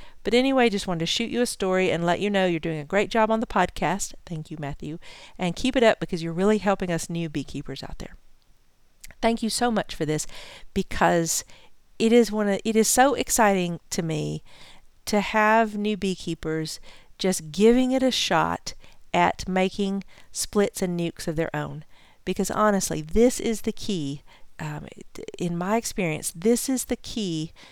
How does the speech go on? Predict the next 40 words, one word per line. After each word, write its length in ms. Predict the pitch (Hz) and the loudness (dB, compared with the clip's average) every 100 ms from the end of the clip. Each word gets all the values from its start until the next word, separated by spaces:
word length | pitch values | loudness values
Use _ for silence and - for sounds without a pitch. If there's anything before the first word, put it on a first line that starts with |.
| - | -18
to 100 | - | -12
being 360 | 160 196 214 226 | -4 0 0 2
able 480 | 196 180 170 170 170 - - | 0 0 0 -2 -4 -14 -12
to 400 | - 190 180 180 - - - | -6 -2 -2 -4 -6 -16 -4
be 140 | 202 | -2
sustainable, 760 | 214 254 - 214 208 202 202 196 | 0 -2 0 0 0 -2 -4 -6
to 280 | - 180 160 | -4 -2 -2
keep, 320 | - - 202 - | -6 -6 -6 -4
provide 440 | 190 175 180 170 | -4 0 0 0
your 160 | 156 - | -4 -2
own 280 | 185 214 226 | 0 0 0
bees 380 | 220 214 214 - | 0 2 0 -2
to 120 | - | -4
your 140 | 143 160 | -2 0
own 180 | 208 | 0
bad 280 | 214 208 202 | 2 2 2
self. 420 | - 151 147 - - - - - - | -2 0 -2 -4 -12 -20 -20 -14 -4
And 400 | 175 170 170 - | -2 0 -2 -6
yes, 380 | 175 185 220 - | -2 2 4 2
it's 160 | 247 - | -2 -2
an 80 | 240 | -4
experiment. 640 | - - 208 196 190 - | -4 -2 0 0 0 -2
And 80 | 156 | -4
yes, 500 | 180 196 214 - - | 2 2 2 -2 -4
you 120 | 208 | -2
know, 100 | 175 | -2
sometimes 400 | - 196 220 208 | -2 -2 -2 -2
things 240 | 214 214 | -4 -4
will 100 | 220 | -4
screw 360 | 214 - 214 214 | -6 -4 -2 2
up. 240 | 180 180 - - - - | 2 2 -4 -16 -16 -6
There 120 | 156 | -4
are 40 | |
many 260 | 160 190 220 | 0 0 0
things 280 | 226 220 208 | 0 -2 -2
you 100 | 196 | 0
learn 240 | 185 190 | 0 0
the 60 | 190 | -2
hard 260 | 185 160 | -2 -2
way. 300 | 156 151 180 | -2 -2 -4